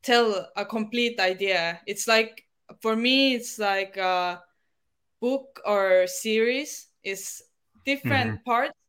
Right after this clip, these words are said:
Speaker 1: that connect into one story. And I also feel like this one emotion or one way of seeing something in a certain period of your life is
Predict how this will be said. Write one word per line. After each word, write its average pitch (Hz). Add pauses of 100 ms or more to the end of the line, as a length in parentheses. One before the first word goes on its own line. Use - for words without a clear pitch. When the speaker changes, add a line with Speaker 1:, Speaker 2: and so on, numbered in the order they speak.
(460)
Speaker 1:
that 220
connect 254
into 233 (100)
one 240
story. 226
And 180
I 185
also 220
feel 233
like 196 (280)
this 214
one 262
emotion 285
or 208
one 240
way 233
of 202 (300)
seeing 269
something 262
in 190
a 190
certain 220
period 233
of 240
your 233
life 233 (580)
is -